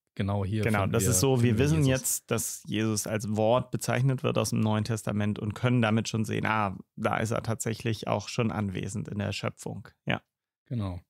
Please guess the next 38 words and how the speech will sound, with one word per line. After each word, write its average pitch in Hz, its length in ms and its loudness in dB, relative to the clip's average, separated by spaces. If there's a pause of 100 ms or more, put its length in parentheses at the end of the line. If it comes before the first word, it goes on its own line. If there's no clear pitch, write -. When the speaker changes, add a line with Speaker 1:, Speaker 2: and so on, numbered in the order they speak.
Speaker 2:
Wo 127 160 2
sehen 147 220 2
wir 139 100 4
denn 127 160 4
das 120 120 -2
erste 143 320 0
Mal 123 200 2
so 120 100 0
einen 120 80 2
richtigen 123 540 0
Fingerzeig 120 680 0
dahin, 113 340 2
dass 110 200 0
es 110 140 -4
da 110 140 2
mal 113 180 4
jemanden 113 420 0
geben 131 360 2
wird, 107 300 2 (460)
der 113 280 0
dann 113 240 2
kommen 127 420 2
wird, 101 260 0
um 104 240 -2
die - 120 -8
Menschheit 104 380 -4
zu - 120 -8
erlösen? 107 540 -4 (540)
Speaker 1:
Ja, 113 160 0
das 113 160 0
ist - 60 -6
relativ, 123 560 2
relativ 117 340 0
spannend. 131 380 0
Das 107 180 0
finden - 220 -2
wir 117 160 4
relativ, 139 640 0